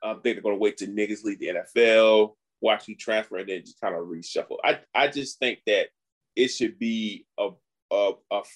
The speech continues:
free agency in the transfer portal. You know what I mean? And allow, and just go from there. That's, that's just my honest opinion. You know what I mean? I think once the season end, if you wanna get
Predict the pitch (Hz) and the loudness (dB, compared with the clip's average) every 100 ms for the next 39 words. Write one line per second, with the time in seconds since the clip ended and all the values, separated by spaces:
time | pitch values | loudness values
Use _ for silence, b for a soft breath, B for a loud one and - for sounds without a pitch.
0 | - 135 139 - 117 123 123 127 - - | -4 -2 -2 -2 2 2 0 -6 -8 -6
1 | 123 - 107 95 - 101 104 98 - 107 | -6 -6 -8 -8 -2 -2 -2 -4 0 2
2 | 104 110 _ - 101 104 104 107 107 107 | 2 -2 _ -6 0 2 2 0 -2 -4
3 | 101 _ _ _ _ _ 90 107 104 98 | -10 _ _ _ _ _ 2 2 2 0
4 | 95 85 - _ _ _ 95 104 107 113 | -4 -8 -16 _ _ _ -4 0 2 2
5 | 107 107 113 117 113 107 104 - 87 85 | 0 -4 -6 -6 -2 0 0 -4 -12 -12
6 | 64 - - 143 143 _ - 143 143 110 | -12 -8 0 0 0 _ 2 2 2 -8
7 | - 101 - 87 85 - - - 98 101 | -12 -12 -12 -12 -14 -20 -20 -20 -8 -6
8 | 98 95 113 - 123 90 104 127 131 107 | -6 -4 -2 0 -2 -4 -2 -2 -2 -6
9 | 104 - 120 123 117 123 127 120 110 - | -8 -2 -2 0 -2 0 0 0 -6 -6
10 | 147 156 143 127 135 - | 0 2 2 0 -2 -2